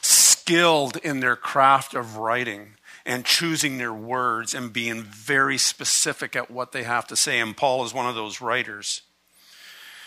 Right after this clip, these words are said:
And of course, today we focus on the whole thing of joy. Um, as you know, I grew up in the church. Uh, I went to Sunday school. When April and I were up in Ignace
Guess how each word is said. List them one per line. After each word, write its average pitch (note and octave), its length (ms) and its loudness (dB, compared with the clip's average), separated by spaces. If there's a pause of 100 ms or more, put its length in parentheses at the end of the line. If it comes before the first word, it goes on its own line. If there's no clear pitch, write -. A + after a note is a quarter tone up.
(320)
And D3 140 -2
of C3+ 100 -4
course, D#3 340 4
today D3+ 500 2
we D#3 340 -8
focus C3+ 500 -4
on A#2+ 460 0
the A#2 100 -10
whole A#2+ 240 -2
thing A#2 460 -6 (100)
of G#2+ 480 -4 (220)
joy. G#2 460 -8 (1120)
Um, A2+ 460 2 (260)
as C3+ 160 -4
you C#3+ 80 -2
know, C#3+ 100 4
I D3 160 8
grew B2+ 300 -2
up E3 200 6
in D#3 100 -4
the D3 60 -2
church. - 580 -2 (840)
Uh, - 20 -6
I A#2 160 0
went A#2+ 160 -6
to G#2+ 60 -6
Sunday C#3 260 -2
school. C3 640 -4 (400)
When B2 380 -4
April C3 340 0
and B2+ 100 -2
I B2+ 420 2 (300)
were B2 140 4
up A#2+ 140 2
in G#2 120 -8
Ignace C#3 840 -4